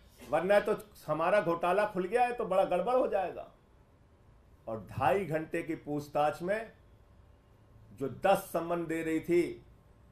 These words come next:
ईडी, और हम कह रहे थे आम आदमी पार्टी को ये खत्म करना चाहते हैं, अरविंद केजरीवाल को गिरफ्तार करना चाहते हैं, वो बात सच निकली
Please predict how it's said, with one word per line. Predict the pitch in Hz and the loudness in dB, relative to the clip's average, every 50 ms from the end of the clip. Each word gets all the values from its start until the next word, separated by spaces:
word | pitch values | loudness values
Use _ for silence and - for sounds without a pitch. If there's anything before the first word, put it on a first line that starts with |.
| - - - - - - - - - _ _ - _ - - - - - - - - | -20 -20 -20 -20 -20 -20 -20 -20 -20 _ _ -20 _ -20 -20 -20 -20 -20 -20 -12 -8
ईडी, | 135 147 151 147 170 160 151 127 - - - - - - - - - - - - - - - - - - | -4 -4 0 2 2 2 2 0 -4 -10 -16 -20 -20 -20 -20 -20 -20 -20 -20 -20 -20 -20 -20 -20 -12 -6
और | 113 127 127 | -6 -4 -4
हम | 139 139 131 | -4 -4 -6
कह | - - 165 | -2 -2 0
रहे | 165 165 160 156 | 0 0 -2 -2
थे | 160 156 | -2 0
आम | 147 143 143 139 143 | 0 0 0 0 -2
आदमी | 143 139 131 135 143 | -4 -4 -4 -6 -8
पार्टी | 139 - 139 131 131 131 143 | -4 -2 -2 -2 -2 -4 -8
को | 135 - 131 | -8 -6 -6
ये | 127 127 | -6 -6
खत्म | 127 - 151 147 165 156 135 | -6 -6 -6 -4 -4 -6 -6
करना | - 139 123 131 131 127 | -6 -6 -6 -4 -6 -6
चाहते | - - 127 123 123 127 131 | -6 -4 -4 -4 -4 -4 -6
हैं, | 123 120 | -4 -4
अरविंद | 117 113 110 123 123 120 | -4 -4 -4 -6 -8 -10
केजरीवाल | 117 - 113 107 110 110 113 107 110 107 107 107 | -10 -10 -10 -10 -8 -10 -8 -6 -6 -6 -6 -8
को | - 107 104 | -10 -12 -12
गिरफ्तार | 87 104 98 101 - - 127 117 110 - - | -12 -12 -12 -12 -10 -8 -8 -6 -6 -8 -10
करना | 107 98 101 98 98 | -12 -12 -12 -12 -12
चाहते | 95 104 98 95 95 - 107 107 | -12 -10 -10 -12 -12 -12 -14 -12
हैं, | 107 107 110 110 - - _ - - - | -12 -14 -14 -18 -20 -20 _ -20 -20 -14
वो | 92 101 87 | -14 -14 -10
बात | - 101 101 101 101 - | -8 -8 -8 -8 -10 -12
सच | - - - 120 117 - 113 | -16 -10 -8 -8 -8 -8 -10
निकली | 104 98 92 - 98 98 95 92 90 | -14 -14 -14 -14 -14 -14 -14 -14 -16